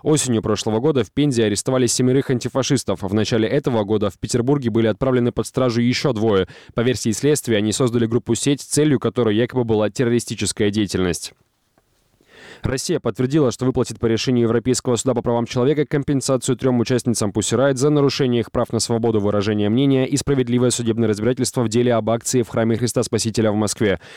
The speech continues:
В две тысячи двенадцатом году участницы Pussy Riot провели в храме панк-молебен с политическими требованиями. В августе того же года суд приговорил Надежду Толоконникову, Марию Алехину и Екатерину Самуцевич к двум годам колонии каждую.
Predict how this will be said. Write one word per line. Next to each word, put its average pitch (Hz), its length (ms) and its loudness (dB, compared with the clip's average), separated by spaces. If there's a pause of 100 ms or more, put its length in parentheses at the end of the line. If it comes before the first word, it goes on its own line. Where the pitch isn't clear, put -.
(220)
В 120 60 -16
две 131 80 -2
тысячи 175 260 -2
двенадцатом 139 460 0
году 127 240 2
участницы 120 440 0
Pussy 117 300 -2
Riot 139 140 2
провели 120 280 0
в - 40 -6
храме 139 280 0
панк-молебен 123 640 0
с - 80 -6
политическими 117 640 -2
требованиями. 104 720 0 (260)
В 127 40 -2
августе 120 340 -4
того 104 220 0
же 101 100 0
года 131 240 0
суд 139 180 -2
приговорил 123 400 0
Надежду 120 380 0
Толоконникову, 120 680 0
Марию 120 300 2
Алехину 110 400 2
и 101 40 2
Екатерину 110 400 0
Самуцевич 127 540 0
к 131 60 -8
двум 139 200 0
годам 123 280 0
колонии 113 360 0
каждую. 95 480 0